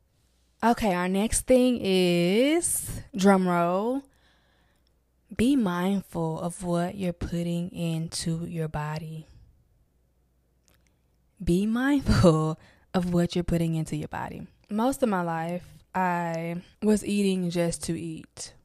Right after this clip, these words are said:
Eating just to eat. Like I mentioned before,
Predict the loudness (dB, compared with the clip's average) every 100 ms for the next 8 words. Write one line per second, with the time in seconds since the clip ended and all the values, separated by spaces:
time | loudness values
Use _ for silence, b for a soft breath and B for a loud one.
0 | _ _ _ _ 0 2 4 2 -2 -4
1 | -8 -14 -12 -2 0 0 -2 -8 -6 -6
2 | -8 -14 b b b b b b b b
3 | b _ -4 -2 0 0 0 -2 -4 -6
4 | -4 -2 0 -2 -4 -8